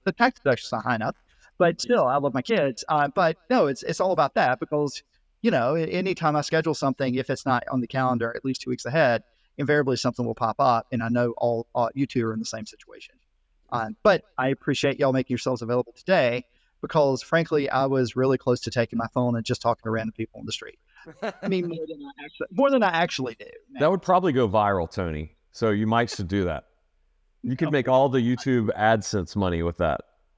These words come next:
Speaker 1: Yeah, probably. So, but, you know, since we talked last, I have become the president of nalp. I gave a rousing speech in, uh, in Vancouver, which is where our conference was. Um,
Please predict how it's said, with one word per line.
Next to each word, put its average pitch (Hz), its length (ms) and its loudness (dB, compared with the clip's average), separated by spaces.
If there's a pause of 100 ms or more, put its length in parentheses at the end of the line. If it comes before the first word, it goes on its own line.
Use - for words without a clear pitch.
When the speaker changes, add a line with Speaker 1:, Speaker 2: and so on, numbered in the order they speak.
(640)
Speaker 1:
Yeah, 120 320 0
probably. 113 540 0 (460)
So, 117 380 0 (140)
but, 214 140 2
you 240 100 2
know, 247 80 4
since 233 200 0
we 254 80 0
talked 220 220 2
last, 240 260 2
I 170 140 4
have 170 240 2
become 156 420 -2 (420)
the - 100 2
president 156 540 0
of 131 160 -2
nalp. 120 300 2 (200)
I 127 100 -6
gave 127 340 0
a 120 160 0
rousing 123 540 2
speech - 560 -4
in, 120 420 -2
uh, 117 340 0 (440)
in 151 100 -2
Vancouver, 156 560 0
which 143 200 -2
is - 60 -10
where 131 80 2
our 117 80 2
conference 131 380 -4
was. 143 540 0
Um, 117 420 -4